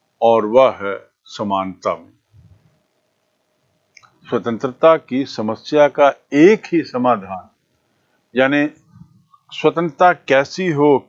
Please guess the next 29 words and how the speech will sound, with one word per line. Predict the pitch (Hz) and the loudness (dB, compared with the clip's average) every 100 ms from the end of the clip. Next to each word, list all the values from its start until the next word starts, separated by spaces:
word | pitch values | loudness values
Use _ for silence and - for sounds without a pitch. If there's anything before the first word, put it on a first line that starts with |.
| - | -4
कितनी | - - 180 196 | -4 -2 -2 0
हो, | 160 135 143 127 - | 0 2 4 2 0
किस | 170 - - | -2 0 0
हद | 160 175 - | 0 0 -2
तक | 156 - | -2 -2
हो, | 143 127 98 _ _ _ _ _ - | -2 -2 -4 _ _ _ _ _ 0
इस | 185 - | 0 2
पर | 254 220 | 0 4
जो | 220 | 0
बारंबार | 139 139 190 190 147 147 127 104 _ 107 | 2 2 2 0 2 2 2 -2 _ 0
वर्षों | 135 147 208 214 139 | 0 0 0 0 4
दर | 170 | 4
वर्ष | 147 151 - - | 6 2 2 -4
जो | 139 | -2
विवाद | 117 113 143 143 - | 0 2 2 2 0
चल | 139 | 0
रहा | 123 98 95 | 0 -6 -8
है, | - _ _ _ _ _ _ _ _ - | -10 _ _ _ _ _ _ _ _ -2
स्वतंत्रता | 156 180 170 196 | -2 -2 0 0
की | - 185 175 - - | 0 -2 -2 -6 -16
सीमाएं | - - 151 139 180 220 | -6 2 4 6 2 2
तय | - 160 | 0 0
करने | 147 139 139 | 2 -2 -2
पर | 127 127 | -2 -2
जो | 117 | -2
विवाद | 110 117 127 - | 0 2 2 0
चल | 113 | -2
रहा | 117 120 127 | 2 4 4
है, | 196 | 2